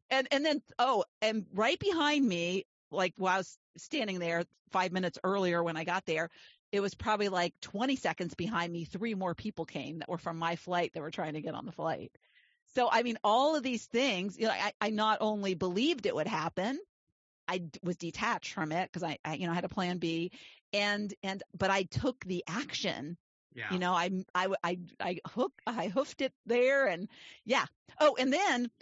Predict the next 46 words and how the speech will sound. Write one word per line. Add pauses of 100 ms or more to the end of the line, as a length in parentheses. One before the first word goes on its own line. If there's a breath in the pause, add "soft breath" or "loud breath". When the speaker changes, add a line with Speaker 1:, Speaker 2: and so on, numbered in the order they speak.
(140)
Speaker 1:
I'm
on
the
flight, (100)
and
the
guy (100)
comes
around,
the (140)
flight
attendant,
and
he
says,
"Would
you
like (140)
something
to
drink?"
And
I
was
like, (280)
"Do
you
have
any
Baileys?" (280)
<laughs>
And
he
said, (200)
"Yeah,
I'll
have
some
Baileys
and
coffee." (440 loud breath)
And
he
looks
at
me,